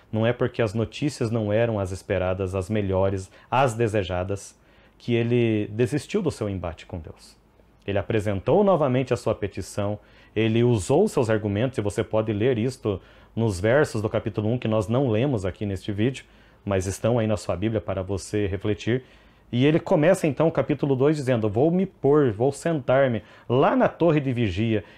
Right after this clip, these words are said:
e vou esperar." Ou seja, num cenário onde eu possa contemplar toda a cidade, todo lugar onde eu moro, eu vou esperar para ver qual vai ser a resposta de Deus.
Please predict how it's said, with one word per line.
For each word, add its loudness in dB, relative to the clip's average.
e 2
vou 2
esperar." 0
Ou 4
seja, 0
num 2
cenário 0
onde 0
eu 0
possa -4
contemplar 0
toda 0
a 0
cidade, -2
todo -2
lugar 0
onde -2
eu 2
moro, -2
eu 0
vou 0
esperar 0
para -2
ver -6
qual 0
vai -4
ser -4
a -10
resposta -6
de -2
Deus. -2